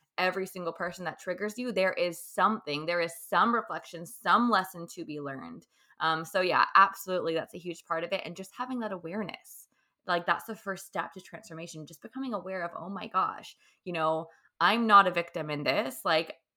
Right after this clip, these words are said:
I have a pl-, I have a part of this. I have some control over this. And, um, I can therefore look at myself, look at my beliefs and start to heal whatever this is a reflection of."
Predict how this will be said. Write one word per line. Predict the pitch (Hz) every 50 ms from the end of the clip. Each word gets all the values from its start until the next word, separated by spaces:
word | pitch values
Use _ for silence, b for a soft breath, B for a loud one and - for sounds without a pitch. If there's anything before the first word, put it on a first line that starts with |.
| _ _ _ _ _ _ _ _ _ _ _ -
I | 180 190 214
have | 233 233 226 214 208
a | 208
pl-, | - - 226 -
I | 185 196
have | 220 240 240 233
a | 214
part | - 233 254 285
of | 254 -
this. | - - - - -
I | - 190
have | 208 226 247 233 - - - _ _
some | _ - - 220 202 208 226
control | 220 233 208 214 - 214 214 226 226
over | 185 185 185 233 247
this. | 285 302 330 339 330 330 - b b b b b b -
And, | 190 190 190 190 190 196 196 208
um, | 202 196 190 196 202 - -
I | - 180 196 220 233
can | 226 - 240 214 208
therefore | 202 208 214 214 220 196 185
look | 170 170 185 196 196
at | 240 -
myself, | 196 196 190 - 190 165 175 175
look | 175 175 190 190
at | 247 196
my | 196 190 190 185
beliefs | 170 170 170 175 190 185
and | - 180
start | - 202 202 196 202
to | 190
heal | 180 - - 185 185 190 214 254 302 330 330 B B B _
whatever | 196 202 196 196 190 202
this | 190 196 180
is | 180 185
a | 180 165
reflection | 165 - 156 - - - - 156 -
of." | - - -